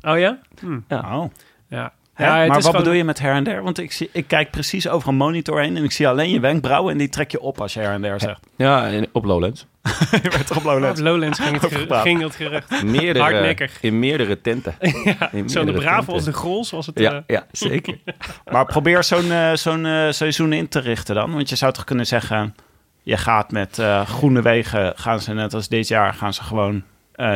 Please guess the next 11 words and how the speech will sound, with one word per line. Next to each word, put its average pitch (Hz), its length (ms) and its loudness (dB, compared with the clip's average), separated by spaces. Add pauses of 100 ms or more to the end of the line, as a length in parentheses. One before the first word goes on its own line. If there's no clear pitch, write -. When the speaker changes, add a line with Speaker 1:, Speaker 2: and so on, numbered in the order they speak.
Speaker 3:
die 113 140 -2
nemen 110 180 2
ze - 80 -2
ook 127 140 2
mee 110 180 2
naar 110 160 0
de 104 140 0
Tour. 160 260 -2 (140)
Namelijk 104 500 2 (100)
één 123 160 0
klassementsman 110 800 2